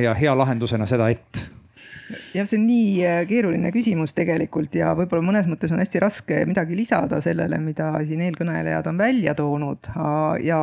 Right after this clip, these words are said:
Speaker 2: ka seda, mida ma ise enne olen öelnud, et, et mulle tõesti tundub, et see kõige suurem väljakutse on tegelikult rohkem tarku inimesi Eestisse, nii need, kes teevad tarku otsuseid, kui ka need, kes pakuvad tarku lahendusi.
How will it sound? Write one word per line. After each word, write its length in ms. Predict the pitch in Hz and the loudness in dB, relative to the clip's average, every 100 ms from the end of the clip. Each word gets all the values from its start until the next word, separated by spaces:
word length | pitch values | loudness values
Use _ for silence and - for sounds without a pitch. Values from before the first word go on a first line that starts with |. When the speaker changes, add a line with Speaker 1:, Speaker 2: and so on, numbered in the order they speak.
| 156 | 0
Speaker 2:
ka 140 | 165 | 0
seda, 160 | 180 170 | 0 0
mida 160 | 156 156 | 0 0
ma 80 | |
ise 140 | 180 170 | 0 2
enne 220 | 185 160 | 2 0
olen 180 | 156 160 | 0 0
öelnud, 460 | 180 165 139 139 143 | 0 0 0 -2 -4
et, 320 | 143 _ 151 | -4 _ -4
et 320 | 151 156 160 165 _ 165 | -2 -2 -4 -6 _ -2
mulle 240 | 160 160 | 0 2
tõesti 420 | 165 156 - 170 156 | 0 -2 -4 -6 -4
tundub, 320 | 151 156 156 147 | -4 -4 -4 -6
et 100 | - | -4
see 240 | 160 156 165 | -4 -4 -4
kõige 260 | 160 160 | -4 -4
suurem 320 | 156 151 151 | -2 -2 -2
väljakutse 540 | 151 156 156 151 - 160 | -2 -2 -2 -4 -4 -4
on 120 | 143 | -2
tegelikult 720 | 151 151 151 143 151 - 151 | -2 -2 -6 -6 -6 -4 -4
rohkem 340 | 151 - 147 147 | -4 -4 -6 -4
tarku 320 | 151 - 160 | -4 -4 -2
inimesi 500 | 226 196 170 - 170 - _ _ _ | 0 0 -2 -2 -2 -4 _ _ _
Eestisse, 720 | - 165 - 151 - 156 151 143 - 165 | -4 -2 -2 -4 -2 0 -2 -4 -8 -4
nii 220 | 160 156 | -2 0
need, 300 | 160 175 165 - | 0 0 -2 -2
kes 220 | 151 143 - - | -4 -2 -4 -2
teevad 300 | 156 165 - | -2 -2 -2
tarku 300 | 170 - 175 | -4 -2 -2
otsuseid, 540 | 214 - 151 160 147 - | -2 -2 -2 -2 -4 -2
kui 140 | 147 | -2
ka 60 | 156 | -2
need, 140 | 156 - | -4 -6
kes 140 | - | -4
pakuvad 400 | 165 - - 147 | -4 -4 -4 -4
tarku 320 | - 160 - | -4 -4 0
lahendusi. 640 | 165 247 190 147 147 160 | 2 2 2 0 -2 -2